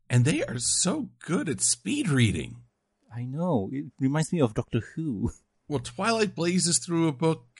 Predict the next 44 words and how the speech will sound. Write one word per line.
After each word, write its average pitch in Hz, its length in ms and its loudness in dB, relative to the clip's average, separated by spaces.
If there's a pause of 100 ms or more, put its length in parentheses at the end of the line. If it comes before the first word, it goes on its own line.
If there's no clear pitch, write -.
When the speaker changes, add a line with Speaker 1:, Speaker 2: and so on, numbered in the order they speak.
(640)
Speaker 1:
uh, 127 580 8
the 117 200 4
Naysay 151 600 4
flips 156 320 -4
through 151 280 0
it, 156 140 2
and 110 160 2
just, 113 160 -6
like, 110 200 0 (600)
they 165 160 4
know 170 180 6
it 143 100 2
right 156 160 8
off 147 100 4
the 160 80 -4
bat. 175 160 -2
It's - 180 -10
like, 156 240 -6
"What? 554 640 6 (200)
I 392 220 2 (120)
am 277 100 -6
so 359 760 0
jealous." 139 460 -4
Speaker 2:
Same 110 220 0
here, 127 220 -4
same 101 220 -6
here. 117 200 -2 (280)
I 120 160 -6
wish 127 180 0
I 110 140 -2
had - 180 -10
that 104 160 -4
talent. 104 400 -4 (180)
But 135 200 -2
at 151 80 -2
the 143 40 -10
same 202 200 -2
time, 139 200 -4
too, 143 400 -2
we 131 140 -4
are 117 120 2
kind 151 280 -4
of - 180 0 (400)
missing 123 560 0